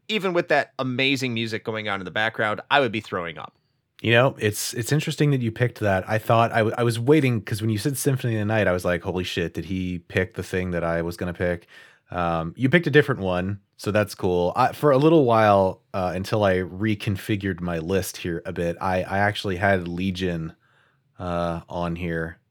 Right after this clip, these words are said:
Speaker 2: from
Speaker 1: Yeah.
Speaker 2: Symphony of the Night. I mean, just a giant ball of corpses must smell just the worst.
Speaker 1: It has to.
Speaker 2: You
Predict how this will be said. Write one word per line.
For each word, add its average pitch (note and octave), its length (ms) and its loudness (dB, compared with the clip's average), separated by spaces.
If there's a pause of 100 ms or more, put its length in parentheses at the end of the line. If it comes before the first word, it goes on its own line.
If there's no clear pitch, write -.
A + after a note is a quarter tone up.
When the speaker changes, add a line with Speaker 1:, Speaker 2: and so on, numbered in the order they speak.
(100)
Speaker 2:
from F2+ 420 -2
Speaker 1:
Yeah. G#2+ 120 -4
Speaker 2:
Symphony F#2 260 -2
of F2+ 60 -4
the F2 80 -4
Night. E2+ 260 -2 (380)
I A#2 80 2
mean, G#2 260 2
just - 340 -8
a - 60 -2
giant G#2 520 2 (140)
ball F#2 440 2
of - 160 -8
corpses F2+ 640 -6
must F2 300 -10
smell E2+ 560 -6
just - 280 -12
the F#2 120 -6
worst. C#2+ 500 -10 (600)
Speaker 1:
It E2 120 -12
has D2+ 300 -10
to. C#2 200 -18
Speaker 2:
You F2 80 -12